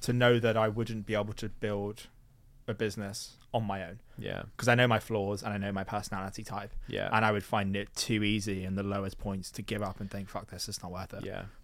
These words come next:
Speaker 1: And I wouldn't, I wouldn't have enough kind of, of, of what it takes to continue through those lowest of lows
Speaker 2: Mm.
Speaker 1: on my own.
Speaker 2: Mm. No, I agree. I agree. It's, it's like the, the, the little benefits of,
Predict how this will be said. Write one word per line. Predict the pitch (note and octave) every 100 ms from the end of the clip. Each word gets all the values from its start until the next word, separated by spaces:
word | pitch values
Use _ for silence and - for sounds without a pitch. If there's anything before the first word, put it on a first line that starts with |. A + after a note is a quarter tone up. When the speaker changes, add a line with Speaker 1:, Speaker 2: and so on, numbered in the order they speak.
| -
Speaker 1:
And | G#2+
I |
wouldn't, | G#2 G2 G2 - - - -
I | B2
wouldn't | A2+ A2
have | G2+ - G#2 G2 F#2+ - - - - _ - -
enough | A2+ G#2+ G2+ G2 - - - -
kind | G#2
of, | G2+
of, | G2+ A2
of | G2+
what | G#2+
it | G2+
takes | - G2+ -
to | - G#2
continue | G#2 - A#2 G2+ F#2+
through | - F#2+
those | F#2+ A2+
lowest | F#2+ F#2 -
of | F#2+
lows | F#2 - - -
Speaker 2:
Mm. | G#2+ A2 G#2+
Speaker 1:
on | G#2
my | F#2+
own. | F#2 A2+ - - - A2+
Speaker 2:
Mm. | A2+ A2 G#2+ - - - - - - - -
No, | A#2+ B2
I | A#2
agree. | A2+ A#2 A2+ G#2+ - - - -
I | -
agree. | G#2+ A2+ A#2+ A2
It's, | - A#2 - - - - -
it's | A2+ A2 - - - - - - - - - C#3
like | C#3+ C3 -
the, | C#3+
the, | C#3+ C3+ B2+ B2 B2+
the | A2+ C#3
little | C#3 D3 D3
benefits | A#2+ B2+ A#2+ A#2+ A2 -
of, | G#2 -